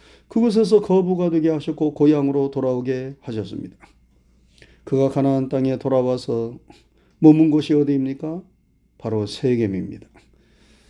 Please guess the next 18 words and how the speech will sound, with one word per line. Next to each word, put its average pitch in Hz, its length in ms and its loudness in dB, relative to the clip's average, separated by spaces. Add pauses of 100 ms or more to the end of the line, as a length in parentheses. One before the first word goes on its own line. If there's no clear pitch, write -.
(160)
그런데 196 600 4
그곳에서 165 1000 0 (120)
그는 143 360 0
엄청난 135 640 -4
비극을 120 520 -4
겪지요. 98 640 -8 (680)
그의 147 260 8
외동딸 135 500 0
디나가 107 640 -6 (720)
세겜 185 420 2
성에 170 380 2
구경 151 340 0
나갔다가 143 560 -4
그곳 147 320 0
주장 139 380 -4
세겜에게 135 800 -2 (580)
강간을 120 640 -4
당합니다. 95 500 -12